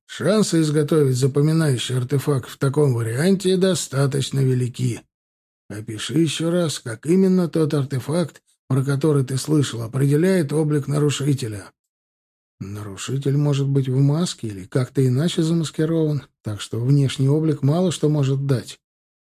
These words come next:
Поэтому артефакт делает слепок его личности, такой, что потом достаточно коснуться артефакта, и ты, если хоть однажды был рядом с этим человеком, его узнаешь.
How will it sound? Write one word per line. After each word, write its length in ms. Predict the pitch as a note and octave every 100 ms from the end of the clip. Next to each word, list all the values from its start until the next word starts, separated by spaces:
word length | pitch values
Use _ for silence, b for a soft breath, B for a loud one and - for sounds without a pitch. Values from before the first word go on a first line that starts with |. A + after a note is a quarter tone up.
| -
Поэтому 400 | G#2+ A#2 C3 B2+
артефакт 640 | A#2+ B2 - D#3+ D#3 -
делает 440 | C3 D3+ E3 D#3
слепок 480 | - C3+ D3+ D3 C3
его 180 | C#3+ D3
личности, 720 | D3+ D#3 - G#2+ - F2+ - _ _ _
такой, 400 | - A2 - F3
что 160 | C#3+ B2
потом 360 | C3 C3 D#3 D3
достаточно 680 | D3 - D3 C3 A#2 B2
коснуться 540 | C3 C3 C#3+ B2+ - A2+
артефакта, 600 | A2 A#2 - E3+ - B2+
и 80 |
ты, 200 | B2 -
если 340 | F#3+ E3 B2+ B2+
хоть 260 | - C3+
однажды 500 | D3 C#3+ F3 D#3+ C3
был 220 | C3+ D3 D3+
рядом 340 | D#3+ C#3+ C3+
с 120 | -
этим 200 | C3+ C3
человеком, 560 | A#2 A#2+ B2+ E3 D#3 D3+
его 300 | D3+ D3+ D#3+
узнаешь. 680 | D#3+ D#3+ E3 A#2 F#2+ -